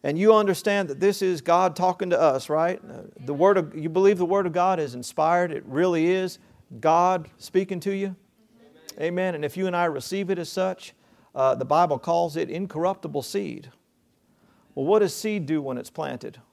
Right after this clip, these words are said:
It brings you a harvest, right? And so if you'd receive this seed of the Word today, it'll work in you. It'll bring forth good things in you.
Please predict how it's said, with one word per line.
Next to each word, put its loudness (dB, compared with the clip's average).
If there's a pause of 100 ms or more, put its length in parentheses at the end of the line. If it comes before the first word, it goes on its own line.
(1400)
It -20 (180)
brings 0
you 0
a -2
harvest, -2
right? -2 (540)
And -8
so 4
if 4
you'd -4
receive -6
this -4
seed -8 (180)
of -2
the -4
Word 0
today, -4
it'll -4
work 0
in -10
you. -12 (400)
It'll -2
bring -2
forth 0
good -2
things -6
in -6
you. -14